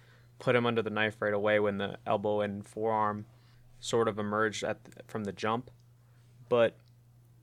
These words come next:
I'm looking to trade Leiter and Hall out of the three you said. In a one-for-one scenario,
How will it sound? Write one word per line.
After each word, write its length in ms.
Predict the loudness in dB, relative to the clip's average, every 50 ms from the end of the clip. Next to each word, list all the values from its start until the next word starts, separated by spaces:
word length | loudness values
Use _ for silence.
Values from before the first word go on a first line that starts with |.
| _ -20 -20 _ _ _ _ -20 _ _ -4 -2
I'm 140 | 0 2
looking 260 | 2 0 0 0 -4 -6
to 80 | -2
trade 320 | 0 2 2 2 0 -4 -4
Leiter 320 | 0 0 0 2 0 -2
and 100 | -4 -2
Hall 200 | -2 0 0 0
out 100 | 0 -2
of 60 | -4
the 80 | -6 -10
three 400 | -12 -10 -8 -8 -8 -6 -8 -10 -14 -20 -20 _ _ _ -20 -20 -18
you 140 | -14 -12 -10
said. 380 | -6 -4 0 0 0 0 -2 -6 -14 -20 -20 -20 -20 -20 -20 -20 -20 -20 -20 -20 -20 -10 -4
In 80 | -2 0
a 60 | 0
one-for-one 540 | 0 0 0 -2 -2 -2 -2 -2 -2 -2 -4
scenario, 800 | -4 -4 -2 0 0 2 2 2 2 2 2 2 2 0 -2 -4